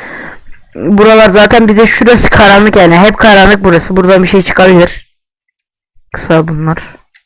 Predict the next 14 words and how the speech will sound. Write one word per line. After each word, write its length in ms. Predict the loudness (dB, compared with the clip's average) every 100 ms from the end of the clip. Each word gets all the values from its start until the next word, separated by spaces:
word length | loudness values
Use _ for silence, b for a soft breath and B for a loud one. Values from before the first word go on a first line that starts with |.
| _ _ _ _ _ _ _ _ _ _ _ _ _ _ _ _ _ _ _ _ _ _ _ _ _ _ _ _ _ _ _ _ B B B -2
Bunları 180 | 2
açıp 300 | 2 2 0
kapatın 420 | 0 2 2 0 0
yani 280 | 2 2
arkadaşlar. 360 | 0 -2 -2 -2
Sıkıntı 420 | -4 -4 -4 0
olabilir. 460 | 2 2 2 0 -4 B B B B
Ki 160 | -2 0
açıp 260 | 0 -2 -4
kapatmanız 560 | -2 -2 -2 -4 -2
daha 240 | 0 0 0
doğru 240 | 0 2
yani 260 | 2 0 0
açıkçası. 600 | -2 -6 -6 -4 -6